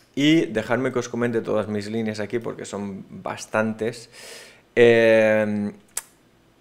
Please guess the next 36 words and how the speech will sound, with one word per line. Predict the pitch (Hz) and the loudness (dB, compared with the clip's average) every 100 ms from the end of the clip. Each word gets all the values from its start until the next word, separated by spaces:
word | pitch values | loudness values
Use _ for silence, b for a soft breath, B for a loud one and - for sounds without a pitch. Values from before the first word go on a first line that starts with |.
| _ _ _ | _ _ _
de | 113 127 | -2 0
hecho, | 127 160 | 2 -2
voy | 110 117 123 | 0 0 2
a | |
simplificar | 123 117 113 110 - 120 | 0 -4 -8 -8 -4 -2
y | |
voy | 104 | -2
a | 104 | -2
sacar | 110 101 | -4 -6
estas | - 101 104 | -4 -6 -2
dos. | 160 196 - _ b b b b _ _ _ _ _ | -4 -4 -12 _ b b b b _ _ _ _ _
Eh, | 107 107 107 107 104 - | 2 4 4 4 2 0
esta | 110 117 | -4 -2
de | 98 | -2
aquí | 104 | -4
no. | - - B B B B | -8 -12 B B B B
Entonces, | - 120 139 120 113 | -2 4 6 6 4
lo | 117 120 | 4 6
que | 131 | 6
veo | 156 | 6
yo | 160 | 8
ahora, | 151 156 143 | 8 8 6
el | 113 117 | 6 4
precio | - 127 139 143 139 143 143 - - - | 4 2 2 2 0 2 2 -2 -12 -4
mayoritariamente, | 113 110 110 110 110 127 131 117 120 123 143 | 2 4 4 4 4 4 4 4 2 0 0
lo | 127 | 2
más | 110 110 | 0 -2
probable | - 104 107 139 | 0 2 2 2
es | 127 | -4
que | - | -6
se | 98 98 | -6 -2
quede | 107 107 | 0 0
dentro | 101 98 104 | -2 -4 -4
de | 95 | -6
este | - 98 | -4 -4
rango. | 95 110 139 165 220 | 0 0 0 -2 -2